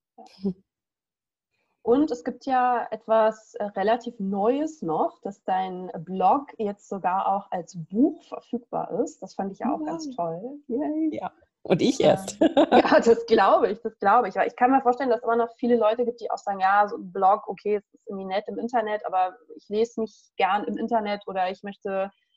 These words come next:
Speaker 1: so ein Buch in der Hand halten, ist ja immer die Diskussion heutzutage, ne? Dass man,
Speaker 2: Mhm.
Speaker 1: ähm, ne, also, ähm, so ein E-Book, ähm,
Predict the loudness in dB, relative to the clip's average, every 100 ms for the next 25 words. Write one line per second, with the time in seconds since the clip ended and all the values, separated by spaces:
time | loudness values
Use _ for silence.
0 | _ -4 0 2 2 2 0 0 -2 0
1 | 2 0 -6 -6 -6 -6 -8 -12 -16 -14
2 | -10 -6 -8 -8 -12 -6 -6 -6 -6 -6
3 | -8 -8 -8 -4 0 -2 -2 _ _ _
4 | _ -6 -2 -2 -4 -8 -8 -8 -4 2
5 | 4 2 -2 -8 -10 -10 -8 -8 -10 -16
6 | _ -12 -10 -6 -2 0 0 -2 -6 -12
7 | -6 -2 -2 -2 -6